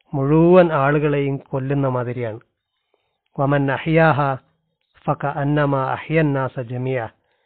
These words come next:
ആരെങ്കിലും ജീവിപ്പിച്ചു കഴിഞ്ഞാൽ മുഴുവൻ ആളുകളെയും ജീവിപ്പിക്കുന്നതിന് തുല്യമാണ്. അള്ളാഹു ഇത് പറയുന്നതിന് മുമ്പായിട്ട് സൂറ മായിദയിൽ പറയുന്നത് മൂസ അലൈഹിസ്സലാമിന്റെ സംഭവമാണ്. മൂസ അലൈഹിസ്സലാം അദ്ദേഹത്തിന്റെ ജനതയോട് പറഞ്ഞു,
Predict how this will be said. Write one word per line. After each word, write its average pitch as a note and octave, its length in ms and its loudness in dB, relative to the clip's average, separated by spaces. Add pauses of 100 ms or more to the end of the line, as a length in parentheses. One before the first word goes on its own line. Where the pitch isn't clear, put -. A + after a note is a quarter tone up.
(300)
ആരെങ്കിലും D3+ 560 2
ജീവിപ്പിച്ചു D#3+ 520 -2
കഴിഞ്ഞാൽ C3+ 480 -2 (640)
മുഴുവൻ D3+ 480 4
ആളുകളെയും C3+ 640 -2
ജീവിപ്പിക്കുന്നതിന് C3 960 -6
തുല്യമാണ്. A#2 460 -6 (1200)
അള്ളാഹു F3+ 320 6
ഇത് G#3 240 6
പറയുന്നതിന് F#3+ 560 4
മുമ്പായിട്ട് D#3 640 2 (1200)
സൂറ D3+ 200 0
മായിദയിൽ E3+ 640 2
പറയുന്നത് D3+ 540 2
മൂസ C#3+ 320 0
അലൈഹിസ്സലാമിന്റെ D#3+ 760 0
സംഭവമാണ്. A#2+ 580 -6 (1400)
മൂസ C#3 200 -4
അലൈഹിസ്സലാം E3 500 0
അദ്ദേഹത്തിന്റെ D#3 440 0
ജനതയോട് D3 540 2
പറഞ്ഞു, A#2+ 400 -4